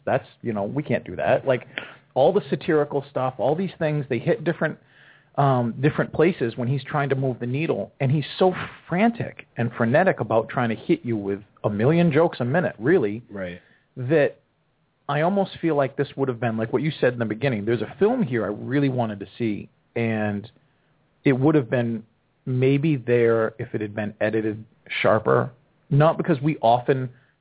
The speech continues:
Speaker 1: say, "This film's too long." This film is too long anyway.
Speaker 2: Right.
Speaker 1: This is a two-hour movie.
Speaker 2: But it's,
Speaker 1: But still,
Speaker 2: it's not
Speaker 1: like,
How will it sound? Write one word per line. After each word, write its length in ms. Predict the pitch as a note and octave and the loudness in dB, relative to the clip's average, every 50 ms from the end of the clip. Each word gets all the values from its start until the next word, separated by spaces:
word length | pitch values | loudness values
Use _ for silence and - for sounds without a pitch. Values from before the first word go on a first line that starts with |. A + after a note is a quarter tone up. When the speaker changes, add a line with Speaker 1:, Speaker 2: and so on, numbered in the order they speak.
| _ - - | _ -8 0
Speaker 1:
say, 500 | - C#3 B2 A#2 A#2 A2+ A2+ A2 A2+ A2+ - _ _ _ _ _ - | 2 2 4 4 2 2 0 -2 -6 -10 -16 _ _ _ _ _ -6
"This 140 | C#3 C3 - | -6 -6 -4
film's 260 | - C3 A#2+ A2 A2 - | -2 -4 -2 -4 -4 -4
too 100 | - B2+ | -2 0
long." 300 | A#2 A2+ G#2 G2+ G#2 G#2+ - | 2 2 2 0 -2 -4 -2
This 140 | - C3 - | -2 0 0
film 240 | - E3 B2+ A2 G#2 | 2 2 2 2 0
is 100 | G2 - | -2 -4
too 120 | - A2+ | -4 -2
long 320 | G#2 G#2+ A2 G2 F2+ G2 G#2 | 0 0 0 0 0 -2 -4
anyway. 460 | A2+ A2 G2 - - - - - - _ - | -4 -4 -4 -6 -6 -8 -8 -10 -12 _ -2
Speaker 2:
Right. 300 | - B2 A#2+ G#2+ F#2 F#2+ | 2 4 4 4 4 2
Speaker 1:
This 80 | F3+ F#3+ | 2 2
is 40 | D#3 | 2
a 20 | C3 | 2
two-hour 380 | - - E3 C#3+ A#2 G#2 G2 F2+ | 0 2 2 4 4 4 2 0
movie. 420 | G#2+ B2 C#3 B2 G#2 G2+ G2 G2+ - _ _ - - _ _ - | 0 -2 -2 -2 -2 -4 -8 -10 -14 _ _ -20 -20 _ _ 0
Speaker 2:
But 100 | G#3 G#3+ A3+ | 2 2 2
it's, 140 | A#3 - - | 2 0 2
Speaker 1:
But 180 | A#3 A#3 A3+ - - | 2 0 0 0 -6
still, 240 | - - G#3 A#3+ C#4+ G3+ | -6 -2 0 0 0 0
Speaker 2:
it's 80 | - | 0
not 120 | C4+ D4+ D#4 D4+ - | 0 0 0 -2 -4
Speaker 1:
like, 80 | G3 | -8